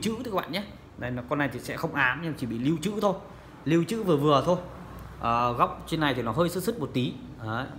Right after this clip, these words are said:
hơi sứt sứt một tí, màn thì là hơi xước theo thời gian các bạn nhé. Đấy, con này cũng là màn hình amoled cho hiển thị là hình ảnh là Full H D cộng. Cấu hình con A bảy hai không mười sáu này.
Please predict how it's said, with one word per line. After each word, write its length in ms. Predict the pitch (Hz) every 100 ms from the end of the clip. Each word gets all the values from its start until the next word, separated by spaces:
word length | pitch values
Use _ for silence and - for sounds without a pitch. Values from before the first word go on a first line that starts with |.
| -
hơi 100 | 139
sứt 140 | 151 170
sứt 100 | 175
một 60 | 120
tí, 140 | 120
màn 240 | 127 127 120
thì 100 | 113
là 120 | 110
hơi 340 | 117 147 147
xước 220 | 143 196 208
theo 100 | 156
thời 140 | 135 117
gian 220 | 139 143
các 80 | 151
bạn 160 | 120
nhé. 180 | 156 202 - - - - - - -
Đấy, 300 | 127 135 202 - - - -
con 160 | 190 196
này 140 | 165
cũng 200 | 160 196
là 120 | 180
màn 160 | 156 147
hình 180 | 165 151
amoled 480 | 175 175 175 220 233 -
cho 100 | 165
hiển 140 | 139
thị 120 | 135
là 80 | 135
hình 140 | 117 143
ảnh 160 | 113
là 100 | 101
Full 300 | 98 165 170
H 60 | 170
D 40 | 156 165
cộng. 320 | 175 - - - - -
Cấu 180 | 147 160
hình 160 | 180
con 100 | 151
A 140 | 170 170
bảy 200 | 165 123
hai 120 | 143
không 200 | 170 165
mười 120 | 143
sáu 320 | - 110 117
này. 160 | 170